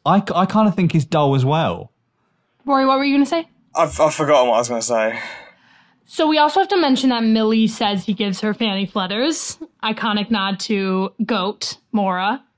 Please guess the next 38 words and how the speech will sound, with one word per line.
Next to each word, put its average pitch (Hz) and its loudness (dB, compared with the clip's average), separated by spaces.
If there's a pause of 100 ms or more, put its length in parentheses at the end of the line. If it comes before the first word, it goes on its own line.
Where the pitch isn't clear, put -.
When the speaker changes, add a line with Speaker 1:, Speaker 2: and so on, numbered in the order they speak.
(640)
Speaker 3:
Yeah. 117 -2 (460)
Speaker 2:
And 302 0
then 320 0 (100)
later 302 0
Liam 269 4
tells 226 0
Faye 202 -4
straight 196 -6
up 190 -6
that 196 -4
he's 208 0
getting 214 -2
on 220 4
with 220 -2 (300)
Millie. 208 -2 (420)
And 247 0 (120)
<laughs> - -
Faye 277 0
Speaker 3:
I 254 6 (100)
don't, - 2
Speaker 2:
calls 285 2
Speaker 3:
I 254 4
don't - 8
Speaker 2:
the - 6
Speaker 3:
really - 6
Speaker 2:
new 196 6
Speaker 3:
know 190 6
Speaker 2:
girls 240 6
Speaker 3:
why 170 8
they 165 6
Speaker 2:
hot, 165 6
Speaker 3:
need 226 4
to 233 -4
Speaker 2:
long 220 6
Speaker 3:
have 220 4
this 196 0
Speaker 2:
leggies. 247 2
Speaker 3:
chat. 190 0